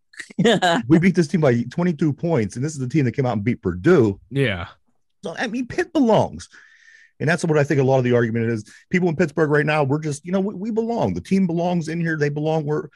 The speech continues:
Speaker 2: everyone says that they aren't. And that, and that's it. I, you know, I'm not, I'm not upset that they're not continuing on. I'm not upset that we didn't win the championship.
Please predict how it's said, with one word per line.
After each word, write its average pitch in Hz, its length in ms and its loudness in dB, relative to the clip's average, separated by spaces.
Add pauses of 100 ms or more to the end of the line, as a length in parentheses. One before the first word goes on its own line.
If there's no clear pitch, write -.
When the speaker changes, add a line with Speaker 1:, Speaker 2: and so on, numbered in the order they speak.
(160)
Speaker 2:
everyone 147 280 0
says 135 340 0
that 135 140 -2
they 120 220 -4
aren't. 123 320 -2
And 151 120 -6
that, 180 180 -8
and 196 100 -4
that's 214 240 -6
it. 85 100 0
I, 107 120 -2
you 160 260 -4
know, 98 100 -2
I'm 120 80 0
not, 139 160 2
I'm 131 100 0
not 127 140 0
upset 92 260 -6
that 87 100 -10
they're 90 80 -4
not 90 180 -4 (280)
continuing 101 520 0
on. 85 120 0
I'm 87 100 -2
not 117 140 2
upset 110 300 -4
that 82 120 -10
we 95 120 -2
didn't 107 160 0
win 98 100 2
the 85 60 -4
championship. 104 680 -4